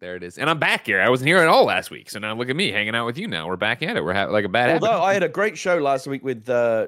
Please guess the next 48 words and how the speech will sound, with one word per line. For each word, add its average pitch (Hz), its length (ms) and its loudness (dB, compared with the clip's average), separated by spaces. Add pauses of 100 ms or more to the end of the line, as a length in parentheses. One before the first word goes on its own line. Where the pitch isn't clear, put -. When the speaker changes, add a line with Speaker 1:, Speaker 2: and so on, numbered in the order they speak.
Speaker 2:
Timur. 120 340 0
That 131 120 -2
was 113 100 -6
a 120 80 -8
really 127 160 4
Speaker 1:
Oh, 202 40 8
I 202 60 4
know. 262 100 6
Speaker 2:
fun 320 40 6
Speaker 1:
I - 40 6
Speaker 2:
one. - 80 6
Speaker 1:
listened 294 200 2
Speaker 2:
I - 0 -
Speaker 1:
to 165 80 4
it. - 40 6
It - 0 -
Speaker 2:
enjoyed 123 100 4
Speaker 1:
was 135 60 0
a 135 40 -4
Speaker 2:
that. 123 60 -6
Speaker 1:
great 131 160 2
episode. 110 400 0
I 123 60 6
liked 147 200 4
Speaker 2:
You 156 60 6
Speaker 1:
how 202 60 6
it 208 40 6
Speaker 2:
gotta, - 40 6
Speaker 1:
was 175 80 2
Speaker 2:
you 185 40 0
Speaker 1:
just 185 140 4
Speaker 2:
gotta 180 100 2
pay 190 60 4
Speaker 1:
fifteen 185 220 0
minutes 180 340 0
at 143 80 0
the 143 80 -2
front 180 240 2
of 139 60 -2
you 123 100 -2
guys 127 180 2
talking 127 300 0
about 131 260 2
where 135 120 2
you 131 160 0
grew 143 260 4
up 175 180 0
in 131 80 -6